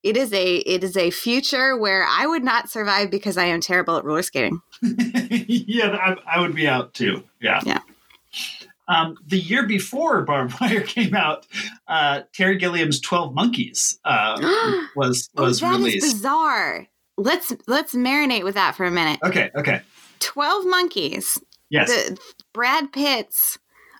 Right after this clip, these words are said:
Speaker 1: "Oh, he's pretty, but he can act" moment.
Speaker 2: Right, right.
Speaker 1: I mean, I think other people knew that, but I think for a kind of consumer audience
Speaker 2: Sure.
Speaker 1: that was.
Speaker 2: That was
Speaker 1: Bruce
Speaker 2: the ca-,
Speaker 1: Willis.
Speaker 2: that was a career thing. Yeah, yeah.
Speaker 1: Is it Madeline Stowe?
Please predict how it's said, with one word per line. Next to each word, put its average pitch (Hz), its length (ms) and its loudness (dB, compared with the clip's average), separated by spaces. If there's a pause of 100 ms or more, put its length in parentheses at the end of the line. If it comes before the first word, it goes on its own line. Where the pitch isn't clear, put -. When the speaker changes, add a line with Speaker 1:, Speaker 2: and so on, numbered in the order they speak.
(160)
Speaker 1:
"Oh, 277 380 2
he's 269 300 -2
pretty, 285 280 2
but 247 140 0
he 254 120 0
can 233 140 -4
act" 240 380 0
moment. 160 560 0
Speaker 2:
Right, 180 260 0
right. 185 340 0
Speaker 1:
I 320 60 0
mean, 330 200 2 (120)
I 277 120 0
think 277 280 0
other 220 140 0
people 208 260 -2
knew 185 160 2
that, 175 160 0
but 180 80 0
I 196 60 0
think 196 200 -4
for 175 340 0 (100)
a 175 240 2 (680)
kind 175 160 2
of 165 160 -4 (360)
consumer 196 500 0
audience 175 380 0
Speaker 2:
Sure. 254 80 2
Speaker 1:
that - 180 4
was. - 200 0 (1160)
Speaker 2:
That 220 80 0
was 320 120 4
Speaker 1:
Bruce - 40 -4
Speaker 2:
the - 40 2
ca-, 277 60 2 (120)
Speaker 1:
Willis. 233 240 0
Speaker 2:
that 220 120 2
was 214 140 2
a 233 40 2
career 185 320 0
thing. 113 240 -2
Yeah, 139 240 0
yeah. 127 180 -2 (120)
Speaker 1:
Is 240 140 0
it 233 80 -2
Madeline 233 340 2
Stowe? 233 400 0